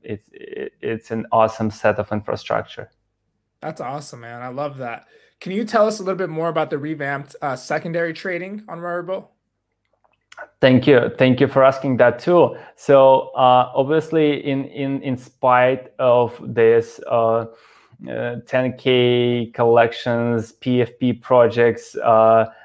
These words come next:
Speaker 1: uh, craziness that's going over, uh, we, we went and revamped the whole, the whole experience of trading that collections on Rarible. So, uh,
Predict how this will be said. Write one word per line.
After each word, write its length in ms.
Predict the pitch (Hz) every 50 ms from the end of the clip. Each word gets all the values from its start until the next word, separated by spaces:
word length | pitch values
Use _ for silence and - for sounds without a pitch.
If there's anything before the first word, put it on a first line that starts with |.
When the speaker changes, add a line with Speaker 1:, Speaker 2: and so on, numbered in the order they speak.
| _ _ _
Speaker 1:
uh, 260 | - 113 110 110 110 110 -
craziness 640 | - - 131 135 139 135 123 131 135 131 123 120 113 107
that's 220 | 120 117 113 110
going 320 | 110 127 127 127 127 120 123
over, 540 | 131 143 147 135 123 120 117 113 110 113 - - - _ _ _ -
uh, 460 | - 113 113 113 113 113 113 127 139
we, 400 | 120 117 127 123 123 123 123 123 -
we 200 | 131 123 123 123
went 440 | 107 113 123 127 127 127 127 127
and 220 | 131 123 120 107 120
revamped 560 | 127 127 110 120 120 120 120 120 117 - -
the 120 | 127 117
whole, 520 | 110 - - 120 120 120 120 123 123 120 - 123
the 120 | 113 117
whole 220 | 107 - 120 120 120
experience 800 | 117 - - _ _ 120 113 110 113 117 120 123 127 123 - -
of 280 | - - 120 117 - -
trading 460 | - - 117 117 113 113 117 117 110
that 260 | 113 113 113 113 -
collections 520 | - 117 113 113 110 - - 117 110 - -
on 140 | 110 104
Rarible. 560 | 101 110 110 110 110 104 98 101 107 107 101 - _ _ _ _ _ _
So, 400 | _ - 127 117 117 - - - - _ _ _ _ -
uh, 180 | 123 117 113